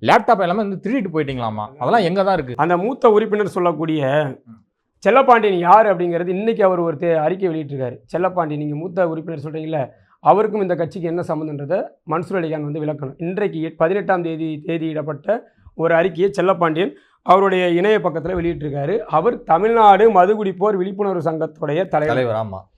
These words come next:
Speaker 2: அவருக்கும் இந்த கட்சிக்கும் என்ன சம்மந்தம் இருக்கு? செல்லப்பாண்டியன் இந்த கட்சியை வழி நடத்துறதுக்கு என்ன தகுதி இருக்கு?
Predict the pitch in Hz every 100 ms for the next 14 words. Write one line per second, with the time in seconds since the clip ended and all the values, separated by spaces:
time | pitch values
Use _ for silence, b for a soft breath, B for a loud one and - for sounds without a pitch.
0 | _ _ - 151 262 285 233 269 220 208
1 | 190 190 226 185 202 214 160 170 170 139
2 | 117 117 - 196 294 311 311 240 226 220
3 | 208 196 185 180 185 180 247 220 208 196
4 | 156 165 202 185 196 143 156 165 139 120
5 | 123